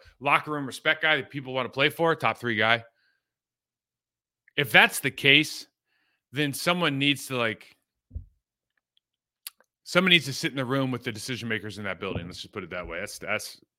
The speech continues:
ridiculous. Anyways, all hands on deck for eighty-eight. <laughs> Eighty, if you wear eighty-eight in Dallas, you're a dog. <laughs> And this dude's the real deal. So the,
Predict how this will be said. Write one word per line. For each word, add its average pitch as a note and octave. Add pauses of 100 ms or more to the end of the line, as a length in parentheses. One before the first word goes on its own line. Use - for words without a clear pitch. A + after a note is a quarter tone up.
(100)
ridiculous. E2+
Anyways, G#2 (1500)
all F3+
hands G3
on F3+
deck D#3+
for C3
eighty-eight. C3+
<laughs> D4 (680)
Eighty, G3+
if C#3
you G#3
wear G3
eighty-eight F3
in C#3
Dallas, C#3
you're C#3
a B2
dog. A#2
<laughs> - (720)
And C3
this D#3+
dude's D#3
the C3
real C#3+
deal. B2+ (280)
So F3 (280)
the, F3